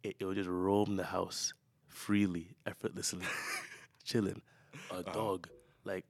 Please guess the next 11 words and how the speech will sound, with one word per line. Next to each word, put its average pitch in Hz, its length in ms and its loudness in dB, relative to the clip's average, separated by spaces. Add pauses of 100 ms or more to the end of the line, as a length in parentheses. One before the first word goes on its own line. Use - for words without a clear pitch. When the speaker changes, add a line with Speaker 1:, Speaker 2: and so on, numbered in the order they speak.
(800)
Speaker 1:
has 113 360 -2
there 131 240 4
ever 151 160 6
been 147 120 4
a 127 40 4
person 110 460 0
in 87 60 -2
your 90 200 0
life 87 400 -8 (400)
to - 140 -6
where 85 380 -4